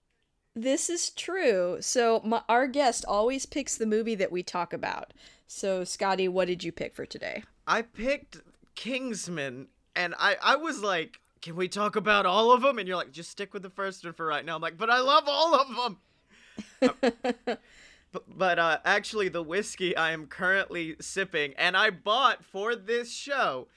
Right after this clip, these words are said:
Speaker 2: is the one they released in, uh, sponsorship
Speaker 1: Yes.
Speaker 2: with the second movie. So I have Statesman Bourbon, and it's very good. I didn't expect it
Speaker 1: It
Speaker 2: to be this good.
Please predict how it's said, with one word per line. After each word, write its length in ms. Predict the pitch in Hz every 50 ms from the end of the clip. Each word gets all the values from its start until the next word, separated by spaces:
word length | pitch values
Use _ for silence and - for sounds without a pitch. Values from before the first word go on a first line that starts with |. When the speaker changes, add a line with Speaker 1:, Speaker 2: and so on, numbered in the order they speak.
| _ _ _ _ _
Speaker 2:
is 320 | - 170 185 185 170 147 135
the 240 | 170 180 165 165 160
one 400 | 156 147 160 185 196 202 202 185
they 160 | 196 185 175
released 840 | 156 165 165 160 165 196 214 202 175 151 139 - - - - - - _ -
in, 480 | 170 170 165 160 151 147 143 135 135 -
uh, 200 | 143 143 139 135
sponsorship 760 | 139 - 208 208 208 214 214 220 220 214 214 208 202 196 190
Speaker 1:
Yes. 320 | 185 165 151 - 147 147 147
Speaker 2:
with 320 | 165 165 160 143 127 120
the 80 | 135 160
second 540 | - - - 175 156 156 - - 165 - -
movie. 640 | 147 160 185 214 214 170 135 143 131 123 127 120 - - - - _
So 160 | - - 175 156
I 140 | 160 165
have 260 | 165 165 175 175 160 -
Statesman 800 | - - - 185 170 180 190 190 - - - 180 175 165 160 147
Bourbon, 560 | 127 160 170 180 170 123 131 113 113 110 107 -
and 160 | - 165 180 185
it's 220 | 190 190 - -
very 520 | 156 135 - 175 208 247 233 196 185 170
good. 420 | 160 143 175 208 240 220 175 156 160
I 120 | 170 180
didn't 220 | 180 202 208 208 214
expect 480 | 196 - - - - 202 190 - -
it 60 | 226
Speaker 1:
It 60 | 233 -
Speaker 2:
to 60 | 160
be 140 | 151 170 170
this 240 | 170 175 175 170
good. 520 | 156 131 180 208 226 185 143 135 139 -